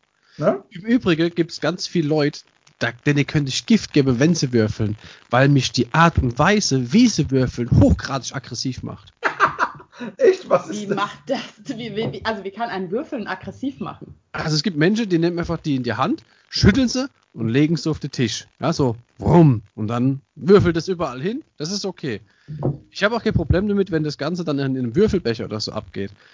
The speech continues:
Speaker 2: Aber wo ich absolut die Kränk krieg, ist, wenn sie dann die Würfel so aus der Hand rutschen lassen.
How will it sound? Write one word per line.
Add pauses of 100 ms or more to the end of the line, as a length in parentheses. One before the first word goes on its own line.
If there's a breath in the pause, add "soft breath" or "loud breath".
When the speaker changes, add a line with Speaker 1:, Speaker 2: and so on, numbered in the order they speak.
(260 soft breath)
Speaker 2:
Aber
wo
ich (540)
absolut
die
Kränk
krieg,
ist,
wenn
sie
dann (480)
die
Würfel (220)
so
aus
der
Hand
rutschen
lassen.